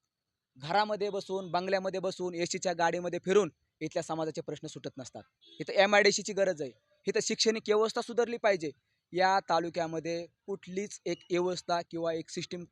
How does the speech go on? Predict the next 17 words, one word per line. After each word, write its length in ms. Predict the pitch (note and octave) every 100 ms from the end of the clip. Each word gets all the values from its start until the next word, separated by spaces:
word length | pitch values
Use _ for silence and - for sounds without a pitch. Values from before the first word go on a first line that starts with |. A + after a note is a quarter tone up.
| -
चांगल्या 240 | D3 F3+
पर-, 260 | F#3 F#3 F#3+ F3+
पद्धतीनं 320 | F3 F#3 F3+
काम 200 | F3 F3+
करत 180 | F3+ F3
नाही. 140 | F3+ G3 _ _
भविष्यात 380 | C#3 G#3 A#3+ G#3+
मी 80 | G#3+
आमदार 320 | G#3 G#3 G3
झाल्यानंतर 520 | E3 G3 G3+ F#3 G#3 - _ _
निश्चितपणे 520 | F3+ B3+ C4+ B3 A#3+
इथं, 320 | A3 - A3+ A3+ -
इथल्या 200 | F3 G#3 G3
तरुणाच्या 340 | G3 G3 F3
हाताला 220 | E3+ F#3
रोजगार 340 | F3+ F3+ F#3 F3
मिळेल, 220 | F3 F3